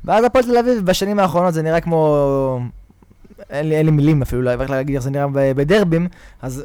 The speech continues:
מי שעם סבורית, לא רואה סיבה להוציא אותו מול, ספציפית מול חיפה, אבל יש להם אחר כך רצף קל. כאילו,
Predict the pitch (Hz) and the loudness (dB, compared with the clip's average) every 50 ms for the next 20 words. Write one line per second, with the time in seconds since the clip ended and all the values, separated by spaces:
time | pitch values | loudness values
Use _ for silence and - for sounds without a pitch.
0 | _ _ 151 180 175 - 208 180 175 196 190 208 226 247 226 - 156 147 - - | _ _ -10 -10 -6 -6 -6 -2 -2 0 2 4 4 4 2 2 -2 -16 -16 -18
1 | - - 202 220 226 247 220 - - 190 185 196 190 175 165 180 175 180 170 170 | -14 -8 -6 -2 0 -2 -2 -2 -6 -6 -4 0 0 0 -2 -2 -8 -10 -10 -12
2 | 165 - - - 175 175 180 185 185 175 - 233 247 214 208 190 196 202 185 196 | -14 -14 -14 -12 -10 -8 -6 -6 -6 -2 0 0 2 4 4 2 2 2 0 -2
3 | 190 175 190 185 175 175 196 - 196 - - - 180 165 131 107 - _ - _ | -2 -2 -2 -4 -2 -2 -2 -2 -2 -4 0 2 2 2 2 -2 -6 _ -20 _
4 | _ _ _ _ _ _ _ _ _ _ - - - - - - - - - - | _ _ _ _ _ _ _ _ _ _ -20 -20 -20 -20 -20 -20 -20 -20 -20 -20
5 | - - - 226 240 | -20 -8 -2 2 4